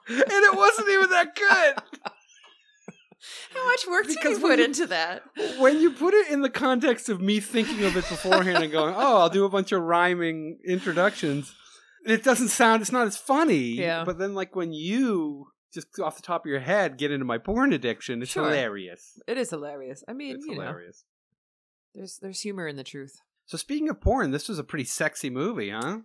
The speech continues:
Speaker 2: Yeah, super sexy. If you like long <laughs> movies that are just never ending.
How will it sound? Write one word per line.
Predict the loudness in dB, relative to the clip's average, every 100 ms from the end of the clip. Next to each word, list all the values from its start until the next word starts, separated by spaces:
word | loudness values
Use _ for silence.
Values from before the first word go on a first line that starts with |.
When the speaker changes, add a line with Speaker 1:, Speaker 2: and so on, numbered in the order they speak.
| _
Speaker 2:
Yeah, | -4 2 4 2
super | 0 -6 -8 -6 -6
sexy. | -6 -8 -8 -12 -14 _ _ _
If | -16
you | -10
like | -6 -6 -6 -12 -20 _ _ _ _ _ _ -8
long | -4 0 2 2 -2 -2
<laughs> |
movies | 0 0 0 -2 -2 -2 -2 -4 -10 _ _ _ _ _ _ _
that | 0 2
are | 2
just | 0 -4 -4
never | 0 2 2 2
ending. | 0 -2 -4 -6 -6